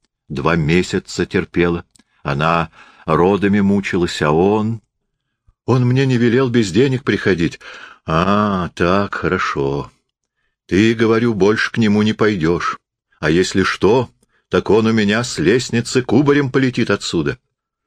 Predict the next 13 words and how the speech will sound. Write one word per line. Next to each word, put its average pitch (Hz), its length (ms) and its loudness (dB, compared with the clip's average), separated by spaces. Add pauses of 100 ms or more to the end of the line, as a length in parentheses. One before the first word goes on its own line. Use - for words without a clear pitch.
(180)
Мерзавец! 69 1160 -4 (920)
Как 151 260 -2
отрезал 165 520 0
я 147 260 0
и 113 200 0
Наташу 101 500 -2
в 80 60 -4
руки 80 260 -2
взял. 65 340 -6 (640)
Всей 165 380 2
волей 135 420 2
её 73 140 -2
решил. - 380 -6